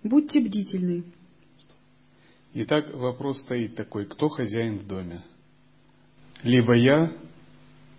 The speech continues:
Speaker 2: либо мысли. Если тело и ваше тонкое тело — это дом,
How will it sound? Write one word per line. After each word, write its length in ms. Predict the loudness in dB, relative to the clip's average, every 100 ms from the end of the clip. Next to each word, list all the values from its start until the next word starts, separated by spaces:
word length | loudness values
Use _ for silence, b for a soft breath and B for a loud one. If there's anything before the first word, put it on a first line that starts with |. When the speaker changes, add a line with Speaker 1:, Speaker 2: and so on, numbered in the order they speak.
| -4
Speaker 2:
либо 320 | 0 2 2
мысли. 440 | 0 -6 -10 -14 -16 -20 -20 -20 -20 -20 -20 -20 -20 -20 -20 b b b b
Если 280 | -8 -6 -6
тело 580 | 0 4 6 4 2 -4 -10
и 240 | -6 -4 -2
ваше 400 | -2 -4 -4 -4
тонкое 460 | -2 -2 -2 -2
тело — 400 | -2 -4 -4 -4 -6
это 260 | -6 -6 -2
дом, 340 | 2 2